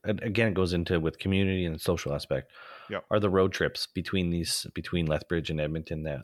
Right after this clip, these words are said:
Speaker 1: that we do, that I'm, again, I'm grateful that I get to go to. And, uh, you know, we've talked about that you're a big proponent of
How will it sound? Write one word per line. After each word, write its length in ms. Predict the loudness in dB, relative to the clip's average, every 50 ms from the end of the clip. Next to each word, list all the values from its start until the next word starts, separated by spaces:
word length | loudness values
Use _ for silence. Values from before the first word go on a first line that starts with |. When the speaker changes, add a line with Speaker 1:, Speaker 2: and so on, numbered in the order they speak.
| -8 -4
Speaker 1:
that 180 | -2 -2 -2 -2
we 120 | -4 -6
do, 380 | -6 -6 -6 -6 -6 -6 -8 _ _ _ _ _ _ -20 _ _ _ _ -6
that 120 | -2 0 0
I'm, 120 | 0 0
again, 440 | -2 -2 -2 -2 -4 -4 -2 0 0
I'm 280 | 0 0 -2 -6 -12 -12 -4
grateful 320 | -2 -2 -2 -2 -2 -2
that 100 | 0 0
I 80 | -2 0
get 200 | 0 -2 -4 -4
to 60 | -4
go 180 | -4 -4 -4 -4
to. 320 | -4 -6 -6 -4 -4 -4
And, 180 | -6 -8 -10 -14 _ _ _ _ _ _ _ _ _ _ _ _ _ _ -12
uh, 300 | -8 -6 -4 -4 -4 -6 -8 -12 _ _ _ _ _ _ _ -6
you 80 | -2 -2
know, 100 | 0 0
we've 160 | 0 -2 0
talked 220 | 0 0 0 0 0
about 160 | 0 0 2
that 80 | 2
you're 160 | 0 2 0 0
a 40 |
big 200 | 0 -2 -4 -4
proponent 480 | -6 -12 -6 -2 0 0 0 0 0 0
of 300 | 0 0 0 -2 -8 -18